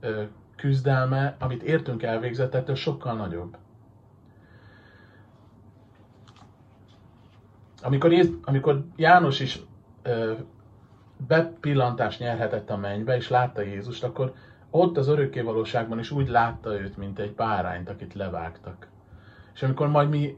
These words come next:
odaérkezünk a mennybe, és ott fogunk állni Jézusnál, akkor, akkor fogunk még inkább megdöbbenni. Mert valahogy mélyebben megértjük az ő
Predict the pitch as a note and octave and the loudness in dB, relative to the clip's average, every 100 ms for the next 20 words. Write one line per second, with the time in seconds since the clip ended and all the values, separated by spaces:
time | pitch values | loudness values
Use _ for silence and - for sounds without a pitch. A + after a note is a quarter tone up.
0 | - E3+ F3+ C3+ B2+ B2 B2+ A2+ A2+ A2 | 0 6 6 6 4 0 -4 -6 -4 -4
1 | A2+ A#2+ A2+ C#3+ C#3+ C3 A2+ A#2 A2+ A2 | -2 -4 -2 -2 -2 -4 -4 -2 -2 -2
2 | G#2 G2 G#2 G#2 - B2 B2 C3 - - | -6 -8 -10 -12 -10 -6 -4 -6 -10 -20
3 | - - C#3+ C3+ - B2 A#2 - - - | -20 -2 0 0 4 4 4 -4 -8 -2
4 | D#3+ - C3+ A2+ B2+ C3 C#3+ D#3 F#3+ D#3 | 0 0 -2 -4 -2 -4 -2 2 2 2
5 | B2 G#2+ G#2+ G#2 G2+ F#2+ G#2 F#2 F2+ F2 | 0 0 0 0 -4 -6 -8 -6 -8 -8
6 | F#2 F#2+ - - - - - - - - | -10 -14 -16 -20 -20 -18 -18 -18 -20 -20
7 | - - C3 B2+ C3+ C#3 C3+ - - - | -20 -6 -2 4 6 6 2 -4 -18 -20
8 | - D#3+ G3+ D#3+ C3+ B2+ C3 B2+ A2+ - | -4 4 6 6 4 2 0 0 -2 -2
9 | A2 A2+ G#2 G#2+ G#2+ | -6 -6 -4 -4 -4